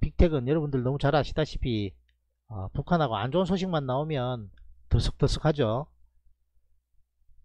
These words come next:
우리나라 국민이 북한 군에 의해서 사살당했다 소식 나오면서 강하게 갔다가 그대로 꼬꾸라졌습니다.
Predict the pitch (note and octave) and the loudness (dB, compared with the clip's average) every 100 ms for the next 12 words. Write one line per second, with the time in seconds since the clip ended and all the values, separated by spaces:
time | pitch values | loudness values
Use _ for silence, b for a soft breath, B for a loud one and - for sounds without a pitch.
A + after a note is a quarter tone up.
0 | - - - - _ C#3 D#3+ E3 C#3 A2+ | -20 -20 -20 -20 _ -4 2 4 4 2
1 | _ _ _ - E3 F3 E3 B2+ B2+ G#2 | _ _ _ -10 -4 -2 -2 -2 -4 -6
2 | - _ _ _ _ _ _ - D3 - | -12 _ _ _ _ _ _ -14 -6 2
3 | E3 C#3+ A#2 _ _ _ _ _ _ _ | 2 2 -10 _ _ _ _ _ _ _
4 | - D#3 C#3 C3+ C#3 A#2+ - G#3 E3+ C3 | -4 -2 0 2 0 2 2 2 0 -2
5 | A#2+ - - F3+ - D3+ C#3+ C3+ - B2+ | -6 -6 -4 -4 -4 -6 -6 -6 -6 -2
6 | C#3 F3 - D3+ - G3+ D3+ A#2 - D#3+ | 0 0 0 -4 0 2 2 -4 -6 -4
7 | G3+ - E3 F#3 D#3 - D3+ A#2+ A2 D3 | -4 -4 0 0 0 -2 -2 0 0 -4